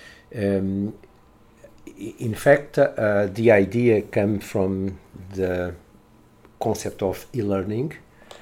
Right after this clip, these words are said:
We understand e-learning not as, uh, the same as distance education.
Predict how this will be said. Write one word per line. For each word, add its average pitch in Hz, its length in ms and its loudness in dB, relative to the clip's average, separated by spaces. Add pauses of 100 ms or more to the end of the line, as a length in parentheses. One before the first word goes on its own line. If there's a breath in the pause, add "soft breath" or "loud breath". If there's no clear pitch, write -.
(840 loud breath)
We 117 200 6
understand 110 480 2
e-learning 101 440 2
not 98 220 -2
as, 92 440 -4 (100)
uh, 95 120 -10
the 90 180 -10
same 95 280 -8
as 90 240 -8
distance 101 880 -6
education. 92 800 -8